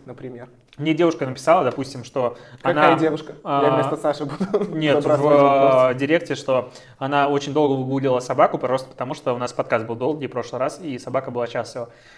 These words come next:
Speaker 2: Этот подкаст у нас тоже вышел, по-моему, долгий, поэтому
Speaker 1: Ну
Speaker 2: надеюсь,
Speaker 1: да.
Speaker 2: что все собаки
Speaker 1: Счастливы.
Speaker 2: этого мира будут счастливы, потому что их хозяева будут выгуливать долго, пока будут слушать нас.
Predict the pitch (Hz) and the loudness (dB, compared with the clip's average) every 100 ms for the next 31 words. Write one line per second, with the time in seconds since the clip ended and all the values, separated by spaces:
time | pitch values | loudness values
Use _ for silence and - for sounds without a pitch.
0 | - 143 147 156 - 160 - 139 165 135 | -4 -4 0 -2 2 0 2 -4 -2 0
1 | 131 135 131 131 127 123 131 165 190 123 | -2 -2 -2 -2 -4 -4 0 0 0 -4
2 | 110 - _ _ _ _ - - 143 143 | -4 -16 _ _ _ _ -20 -2 -2 -2
3 | 135 131 147 147 135 151 139 131 131 127 | -4 -2 -2 -2 -2 -4 -4 -2 -2 -2
4 | 127 117 - _ _ _ - 147 151 160 | -6 -6 -16 _ _ _ 0 2 6 6
5 | 143 165 202 - 143 143 - 156 135 135 | 6 6 6 6 2 -2 6 6 6 -2
6 | 123 139 135 143 147 135 170 131 - 135 | -4 -8 -4 -2 0 4 4 2 -6 -6
7 | 139 139 131 170 165 123 123 127 135 135 | -2 0 2 2 2 0 0 -2 -6 -6
8 | 127 120 110 - | -2 -2 -4 -10